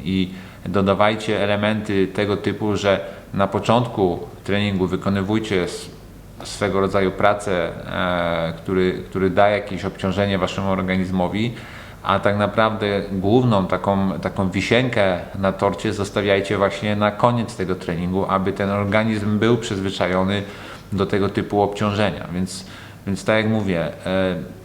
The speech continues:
bliżej sezonu, bliżej, e, startów docelowych musicie robić tak zwaną, e, tak zwaną, e, pełną imitację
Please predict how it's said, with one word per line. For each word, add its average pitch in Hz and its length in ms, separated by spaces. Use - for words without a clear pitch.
bliżej 127 480
sezonu, 127 680
bliżej, 113 840
e, 101 300
startów 110 460
docelowych 107 720
musicie 107 560
robić 107 380
tak 101 180
zwaną, 104 420
e, 98 200
tak 98 120
zwaną, 104 520
e, 98 240
pełną 110 420
imitację 113 800